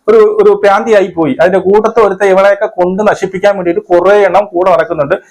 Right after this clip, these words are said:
അതുപോലെ കുറെ മണ്ടന്മാര് ഇവിടെ താങ്ങിക്കൊണ്ട് നടക്കുന്നുണ്ട്. ആ താങ്ങിക്കൊണ്ട് നടക്കില്ലേ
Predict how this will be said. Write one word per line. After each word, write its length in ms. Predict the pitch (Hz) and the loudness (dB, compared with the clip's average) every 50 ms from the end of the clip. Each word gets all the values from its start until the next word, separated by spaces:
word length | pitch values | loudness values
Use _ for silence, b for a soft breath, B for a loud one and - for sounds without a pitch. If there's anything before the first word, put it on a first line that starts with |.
| b b b | b b b
അതുപോലെ 500 | 175 214 220 254 262 269 277 277 277 269 | 0 2 4 4 2 4 4 4 2 2
കുറെ 300 | 262 240 214 208 220 214 | 2 2 0 0 0 0
മണ്ടന്മാര് 500 | 202 185 190 190 202 208 208 190 175 170 | 0 0 -2 -2 -4 -2 0 0 0 0
ഇവിടെ 280 | - - 175 175 170 175 | -2 -4 -2 -4 -4 -2
താങ്ങിക്കൊണ്ട് 580 | - 185 180 185 202 226 240 220 220 226 196 | 0 0 2 2 2 0 -2 -2 -2 -2 0
നടക്കുന്നുണ്ട്. 400 | 175 156 - 143 139 123 107 113 | 0 -2 -2 -2 -6 -8 -6 -2
ആ 100 | 123 170 202 202 214 | -2 -2 0 0 0
താങ്ങിക്കൊണ്ട് 600 | 202 202 214 233 269 285 269 269 - 277 269 262 | 0 0 0 -2 -4 -6 -6 -2 -2 0 0 2
നടക്കില്ലേ 440 | 247 240 233 262 254 226 180 135 | 0 -2 -2 -2 -2 0 0 -2